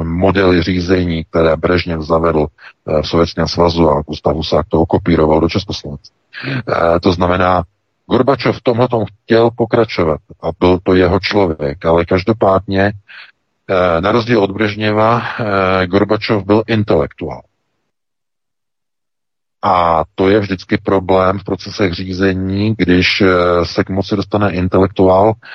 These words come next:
tak intelektuál není ochoten pro vykonávání některých kroků, které se mu příčí.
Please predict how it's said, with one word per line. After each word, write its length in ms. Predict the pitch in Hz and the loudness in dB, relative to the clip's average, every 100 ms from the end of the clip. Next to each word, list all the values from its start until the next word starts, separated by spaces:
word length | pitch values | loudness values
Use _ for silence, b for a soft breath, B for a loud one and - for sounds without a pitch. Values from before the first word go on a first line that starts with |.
| B - | B -4
tak 200 | 101 - | -4 -2
intelektuál 1080 | 117 123 135 127 - 104 92 87 82 82 85 _ _ _ _ _ _ 101 | -2 0 2 2 2 2 4 4 4 2 -2 _ _ _ _ _ _ -2
není 260 | 120 135 | 0 -2
ochoten 480 | - - 123 117 120 | -4 -4 -2 0 -2
pro 120 | 113 | 0
vykonávání 600 | 107 107 107 107 110 110 110 | -2 0 0 2 2 0 -4
některých 500 | 104 - 110 110 - | -6 -6 -4 -4 -4
kroků, 460 | 107 92 - 104 | -2 -2 0 -2
které 300 | - 92 95 | 0 0 0
se 120 | - | -2
mu 120 | 101 107 | -4 -6
příčí. 500 | - 101 - - | -6 -6 -8 -12